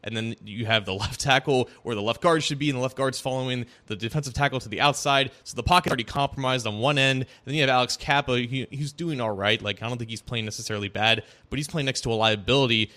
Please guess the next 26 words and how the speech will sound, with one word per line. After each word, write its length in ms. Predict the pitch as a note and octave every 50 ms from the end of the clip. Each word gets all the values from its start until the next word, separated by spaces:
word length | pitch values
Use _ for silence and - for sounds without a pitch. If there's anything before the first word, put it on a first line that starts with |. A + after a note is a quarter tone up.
| - -
in 120 | - A2+
La'el 220 | A2+ A2 A2 A2+ A2
Collins, 320 | - C#3+ C#3 D3 B2+ A2+
who's 120 | A#2+ A2+ -
given 180 | B2+ B2 A#2+
up 80 | A#2 G2+
the 120 | G2+ A2
inside 340 | A#2 A2+ - C3 A2+ A2 G2+
way 320 | G2 F#2+ G2 A#2 D3+ F#3+
too 240 | E3 - - C3 F#2+
often. 360 | F#2 F#2+ G2 - A#2 A2+ A2 - - - _
So 140 | - - C3+
you 100 | C3+ C3+
have 160 | D3 C#3 A#2+
the 80 | B2 -
pocket 360 | - C3+ D3+ F3 - C#3 -
crumbling 600 | - - D3+ D#3 E3 D3 C3+ B2+ B2 A#2+ A#2 A2 - _ _ _
from 220 | - - C3+ B2
these, 300 | B2 A#2 A2+ A2+ - - _ _
from 200 | - - C#3 B2
both 440 | A2+ A2+ C3 E3 F#3+ - C#3+ A2 G2+
B 140 | B2+ D3 D#3+
gaps, 420 | B2 A2+ F#2 F#2 G#2 - - -
and 100 | - B2
then 220 | A#2+ A2+ A#2 A2 -
Burrow 440 | - C3+ D#3 D#3 C3+ B2 B2 A#2+